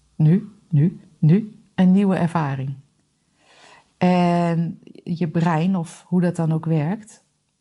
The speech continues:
weet ik niet precies, maar neuropsychologen zeggen waarschijnlijk je brein,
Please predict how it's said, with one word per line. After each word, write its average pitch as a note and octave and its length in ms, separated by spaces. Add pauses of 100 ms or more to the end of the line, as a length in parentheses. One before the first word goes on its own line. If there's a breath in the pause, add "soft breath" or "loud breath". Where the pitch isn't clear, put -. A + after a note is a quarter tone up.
(440)
weet D#3+ 140
ik D#3+ 100
niet D#3+ 120
precies, G3+ 420
maar D3+ 220 (600)
neuropsychologen D#3+ 840
zeggen D3+ 240
waarschijnlijk D3 500 (100)
je D#3 120
brein, D#3+ 500